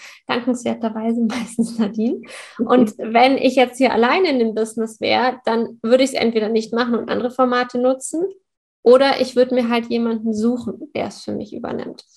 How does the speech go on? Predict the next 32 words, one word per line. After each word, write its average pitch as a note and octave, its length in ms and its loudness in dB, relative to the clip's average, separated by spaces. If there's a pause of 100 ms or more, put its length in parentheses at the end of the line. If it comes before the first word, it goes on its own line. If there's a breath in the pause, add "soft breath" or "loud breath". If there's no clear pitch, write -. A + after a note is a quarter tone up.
(260 loud breath)
Also A#3 240 -2
wir A#3 120 4
dürfen C#4 440 6
da A#3+ 260 4
in A3 160 -4
jedem B3+ 300 0
Fall G#3+ 460 -8
immer A#3+ 260 2
den G#3 260 0
Weg A#3+ 240 4
des A#3 180 -8
geringsten G#3+ 480 -6
Widerstandes G3+ 720 -6
gehen, G#3 480 -6 (380)
sobald G#3 540 0
wir G#3+ 140 2
uns G#3 180 -6
selber G3 540 -6
gut G#3+ 420 -4
kennen A3+ 460 0
und G#3 220 -2
das G3+ 180 -6
nicht A3+ 420 0 (120)
aus G3+ 480 -4 (140)
Blockaden G3 640 -4
heraus - 440 -8
machen, - 380 -10 (200)
nicht A3 300 0
aus G#3 360 -2
Vermeidungstaktiken G#3 1300 -2
und G3+ 460 -6 (100)
aus - 400 -6